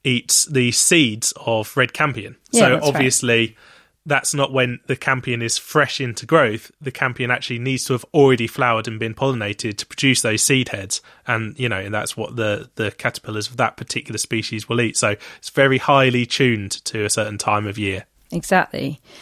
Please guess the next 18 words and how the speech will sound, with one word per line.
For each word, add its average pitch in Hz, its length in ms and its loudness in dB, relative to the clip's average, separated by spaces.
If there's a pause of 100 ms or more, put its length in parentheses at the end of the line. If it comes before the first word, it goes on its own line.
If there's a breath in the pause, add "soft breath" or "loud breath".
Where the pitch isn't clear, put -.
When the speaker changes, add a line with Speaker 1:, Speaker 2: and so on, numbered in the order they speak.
(400 loud breath)
Speaker 2:
And 202 320 4 (220)
also, 175 480 6
as 226 200 4
for - 100 -4
the 208 120 4
adults, 165 540 4
in 220 280 8
general, 180 680 6 (320)
they 160 80 2
tend 185 320 2
to 175 100 -4
require 165 480 4
warmish 180 500 6
temperatures - 520 0
to 160 120 0
actually - 280 0
be 147 120 -4
flying. 147 460 4